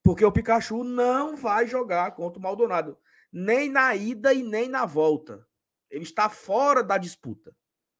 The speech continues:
Então não faz sentido o Pikachu ser testado, se manter titular,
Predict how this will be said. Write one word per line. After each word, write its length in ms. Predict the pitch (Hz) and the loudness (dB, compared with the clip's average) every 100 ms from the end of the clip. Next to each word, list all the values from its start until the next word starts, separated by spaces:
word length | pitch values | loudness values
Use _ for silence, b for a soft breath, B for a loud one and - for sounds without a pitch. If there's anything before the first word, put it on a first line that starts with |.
| _ _ _ _ _ _ _ | _ _ _ _ _ _ _
Então 300 | 156 147 190 | -10 -2 0
não 120 | 196 226 | 2 2
faz 240 | - 151 | 2 2
sentido 440 | 240 240 - 185 | -2 -6 -4 -4
o 40 | 208 | -4
Pikachu 460 | 240 226 196 - | -2 0 0 -2
ser 200 | 156 160 | -2 0
testado, 760 | 160 151 - - 117 113 113 123 b b b b | 4 4 4 0 2 2 -2 -12 b b b b
se 220 | - 180 | -8 -2
manter 400 | 170 165 - 208 | 2 2 6 6
titular, 680 | - 233 226 135 113 123 | 6 -4 2 2 2 -2